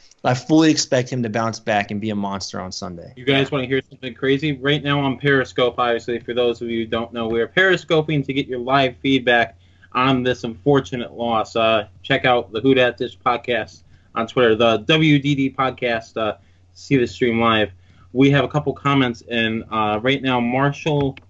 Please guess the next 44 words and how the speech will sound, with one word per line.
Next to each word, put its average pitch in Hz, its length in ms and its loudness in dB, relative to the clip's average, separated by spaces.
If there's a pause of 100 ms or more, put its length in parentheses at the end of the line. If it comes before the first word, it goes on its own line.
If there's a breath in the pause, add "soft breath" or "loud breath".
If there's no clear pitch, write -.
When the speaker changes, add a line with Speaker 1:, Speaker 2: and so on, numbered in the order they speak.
(360)
Speaker 2:
let's - 120 -20
see, 120 120 2
Marshall 135 440 2
A. 127 80 2
Mack 120 440 0
on 113 180 -4
Twitter 117 360 2
says, 110 320 -2
I 117 60 -4
think 147 180 -4
the 147 80 -2
biggest 139 400 0
thing 131 340 -4 (340 soft breath)
was 127 120 2
that 135 100 2
the 127 80 0
Rams 131 340 2
wanted 127 260 0
the 117 60 -2
game 120 220 0
more. 110 360 2
Simple. 107 420 -2
What 117 100 2
do 135 60 6
you 135 80 4
guys 113 260 -2
think? 101 240 -8 (360 soft breath)
You - 80 -4
think 147 120 2
Speaker 1:
Agreed. 147 540 4
Speaker 3:
Yeah. 139 240 2
Speaker 2:
game 120 100 0
more? 160 140 4
Speaker 1:
Perfect. 135 360 -6
Speaker 3:
For 127 180 -2
sure. 185 220 2
Speaker 1:
Perfect - 240 -6
comment. 160 560 -6
Speaker 3:
Yep. 131 180 -4
Speaker 1:
Perfect 196 300 -4
comment, 135 440 -4
Marshall. 117 380 -8 (200 loud breath)
Look, 151 240 -2 (240 loud breath)
we 196 420 0